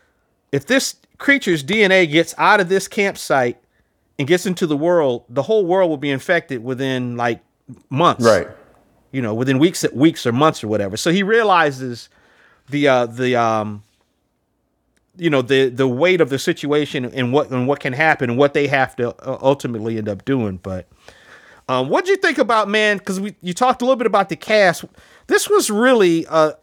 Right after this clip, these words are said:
Speaker 1: a great cast. Lots of character actors that you would see, you see in other
Speaker 2: Yeah.
Speaker 1: things later on. Um, Keith David as Childs, I think this was his second feature film.
Speaker 2: Mm, mm-hmm.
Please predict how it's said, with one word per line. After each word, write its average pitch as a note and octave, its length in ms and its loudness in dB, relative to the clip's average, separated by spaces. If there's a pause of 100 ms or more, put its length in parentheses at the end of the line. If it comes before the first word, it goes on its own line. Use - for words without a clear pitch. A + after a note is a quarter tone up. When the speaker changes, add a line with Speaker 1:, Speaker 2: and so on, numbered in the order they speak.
Speaker 1:
a D#3+ 100 -2
great E3+ 420 0
cast. F#3 720 0 (160)
Lots G3+ 300 0
of G3+ 180 -4
character G#3+ 380 2
actors F#3+ 400 0
that E3+ 200 -4
you G#3 80 -4
would F#3 160 -2
see, F#3+ 320 -6
you D3+ 200 -6
see G#3 300 -4
in E3 100 2
other F3 160 4
Speaker 2:
Yeah. A#2+ 240 6
Speaker 1:
things D3 160 -4
later C#3+ 280 -2
on. E3+ 440 0 (840)
Um, C3 560 2 (760)
Keith B3 240 -6
David G#3 300 2
as E3+ 120 0
Childs, F#3+ 580 2
I F3 80 2
think F3+ 200 -6
this G3 160 -2
was E3+ 140 -6
his D3 140 -6
second F3+ 360 0
feature F#3 300 -2
film. F3 360 -2
Speaker 2:
Mm, F#2+ 460 0
mm-hmm. E2 420 -6